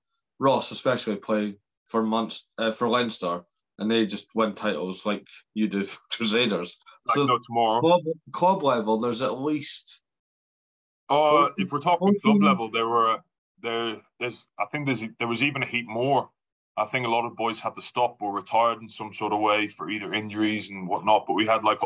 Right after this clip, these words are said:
Speaker 2: Oisin Heffernan, who's in the team. He played for Northampton. Um, we had Harrison Brewer, uh, he's c-,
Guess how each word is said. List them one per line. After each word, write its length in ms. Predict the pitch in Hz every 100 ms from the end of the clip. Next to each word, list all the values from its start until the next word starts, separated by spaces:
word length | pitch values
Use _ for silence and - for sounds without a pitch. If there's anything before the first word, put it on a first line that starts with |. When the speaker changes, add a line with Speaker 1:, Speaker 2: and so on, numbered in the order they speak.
| -
Speaker 2:
Oisin 280 | - 117
Heffernan, 400 | 117 127 - 131
who's 160 | 123 120
in 100 | 117
the 60 | 117
team. 240 | 135 135
He 80 | 131
played 240 | 123 113 -
for 60 |
Northampton. 680 | 107 107 113 120 123 123 120 _ _ _ _ _ _ -
Um, 960 | 101 101 104 101 101 104 107 107 98 - -
we 120 | 107
had 440 | 92 104 107 104 101
Harrison 440 | - 120 131 - 98
Brewer, 460 | 110 135 160 165 - _ _ _ _ _ _ _ 98
uh, 280 | 98 101
he's 340 | 101 107 110 107
c-, 80 | -